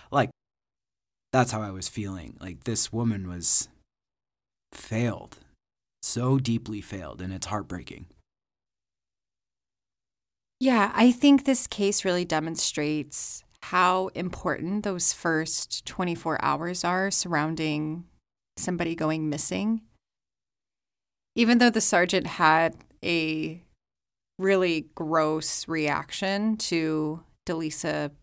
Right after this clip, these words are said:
Speaker 2: being missing, a really inappropriate reaction, the, there was still movement on her case. It just wasn't the right movement.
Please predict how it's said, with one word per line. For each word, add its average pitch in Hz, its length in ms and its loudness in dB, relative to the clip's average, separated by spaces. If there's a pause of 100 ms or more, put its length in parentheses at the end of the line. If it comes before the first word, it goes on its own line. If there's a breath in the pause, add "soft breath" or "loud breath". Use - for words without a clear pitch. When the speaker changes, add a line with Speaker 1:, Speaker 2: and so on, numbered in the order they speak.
(280)
Speaker 2:
being 165 240 0
missing, 180 460 -2
a 170 40 -4
really 185 280 4
inappropriate 165 800 -2
reaction, 190 640 0 (920)
the, 208 500 8
there 226 180 6
was 226 140 6
still 277 500 6
movement 185 520 0
on 170 180 2
her 165 160 -4
case. 185 500 -2
It - 120 -2
just 180 260 -2
wasn't 170 520 -2 (220)
the 170 100 -4
right 151 580 -4 (120)
movement. - 800 -8